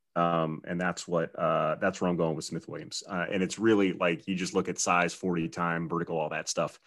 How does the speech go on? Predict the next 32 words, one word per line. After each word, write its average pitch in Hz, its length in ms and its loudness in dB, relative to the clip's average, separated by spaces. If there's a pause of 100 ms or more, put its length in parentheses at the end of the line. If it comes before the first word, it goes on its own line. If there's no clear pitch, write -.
(380)
Freakish 110 520 2
athlete, 92 480 0
but - 140 -2
not, 120 200 2
not 135 200 4
quite 147 240 4
the 139 60 2
freakish 131 340 2
athlete 113 480 2
that, 101 120 -2
like, 101 180 2
Montez 101 380 2
Sweat 98 300 -2
is, 107 320 0 (440)
um, 82 240 2
but 92 120 2
still, 101 320 6
like, 90 160 4
a 90 80 2
really 101 460 4
good 95 160 8
athlete 92 400 2
for 95 80 -8
somebody 90 300 0
that 85 200 -4
size, 87 500 -4 (120)
um, 82 320 2
with 87 100 -2
the - 80 -8
potential. 90 640 0
And, 87 260 0
uh, 98 80 0